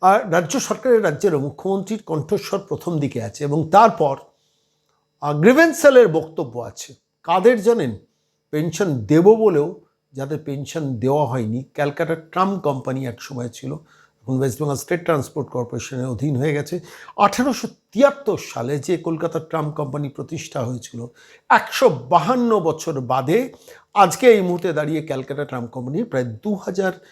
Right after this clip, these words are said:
কর্মচারীকে পেনশন থেকে বঞ্চিত করছে, প্রতারণা করছে একটা সরকার, যারা সরকারের কর-, সরকারি কর্মচারীদের ডিএ দিতে চাইছে না।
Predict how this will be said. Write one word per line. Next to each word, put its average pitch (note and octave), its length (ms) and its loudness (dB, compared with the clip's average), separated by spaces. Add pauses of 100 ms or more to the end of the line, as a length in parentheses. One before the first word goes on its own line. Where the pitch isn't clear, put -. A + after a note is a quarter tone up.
(200)
কর্মচারীকে C#3+ 680 0
পেনশন F#3 600 -2
থেকে E3+ 260 -4 (480)
বঞ্চিত A#3 500 4
করছে, C3 380 -6
প্রতারণা G#3+ 600 2
করছে C#3+ 320 -10
একটা D3 180 -14
সরকার, D3 520 -6
যারা D#3 280 -4 (220)
সরকারের F#3+ 560 4
কর-, D#3+ 200 0
সরকারি E3 380 -4
কর্মচারীদের C#3 720 -4
ডিএ C#3 220 -2
দিতে B2 240 -6
চাইছে A#2 380 -10
না। A2+ 140 -12